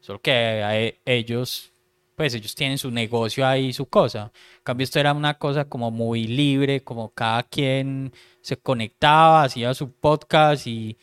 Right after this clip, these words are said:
y lo escuchaba mucha gente. Entonces era bacano porque así uno como que se mantenía informado de todo lo que iba saliendo y de lo que en el mundo se iba produciendo, pues sobre todo pues porque la mayoría de los... De los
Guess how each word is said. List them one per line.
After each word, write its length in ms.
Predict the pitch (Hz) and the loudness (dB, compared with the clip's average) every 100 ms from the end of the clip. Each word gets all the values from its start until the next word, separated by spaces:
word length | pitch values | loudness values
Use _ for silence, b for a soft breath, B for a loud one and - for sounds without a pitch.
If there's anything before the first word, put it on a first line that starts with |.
| b b - | b b -10
y 100 | 117 | -6
lo 100 | 113 | -4
escuchaba 480 | 110 - - 117 113 | -6 -10 -4 -2 -2
mucha 400 | 131 123 139 135 | -4 -4 -2 0
gente. 380 | 147 117 - 110 | 0 -4 -8 -10
Entonces 300 | 117 120 131 | -8 -4 0
era 140 | 135 | 4
bacano 420 | 139 120 139 127 135 | 4 2 0 -2 -2
porque 240 | 151 - | -4 -2
así 240 | 117 120 | -4 -4
uno 200 | 117 131 | -6 -6
como 200 | - 135 | -4 -6
que 100 | - | -6
se 100 | 120 | -6
mantenía 520 | 113 113 113 117 117 120 | -4 -6 -6 -4 -2 -2
informado 760 | 135 131 123 135 131 123 123 b b b b - | 0 -2 2 2 4 2 -2 b b b b -6
de 120 | 120 | -6
todo 300 | - 131 139 | 0 4 6
lo 120 | 151 | 4
que 120 | - 127 | 0 0
iba 140 | 143 | 0
saliendo 760 | 147 123 131 170 185 175 170 165 b b | 2 -2 0 0 0 0 0 -2 b b
y 140 | - 170 | 4 6
de 120 | 156 | 6
lo 100 | 143 | 2
que 460 | - 131 127 123 - | -2 0 0 -2 -4
en 160 | 131 | -4
el 140 | 123 123 | -2 -2
mundo 360 | 127 127 127 | -2 -2 -2
se 120 | 135 120 | -2 -4
iba 220 | 113 127 | -4 -4
produciendo, 580 | 131 117 107 110 107 117 | -4 -4 -4 -6 -6 -8
pues 240 | - 120 | -6 -4
sobre 220 | 123 113 | -4 -6
todo 300 | 107 131 123 | -6 -4 -4
pues 120 | 120 139 | -6 -14
porque 320 | 135 131 120 | -8 -4 -2
la 100 | 113 | 0
mayoría 440 | 117 117 117 120 | -2 -2 -2 0
de 40 | 139 | 0
los... 240 | 127 - _ | -2 -8 _
De 80 | 127 | -4
los 500 | 117 110 107 - - | -2 -4 -4 -8 -10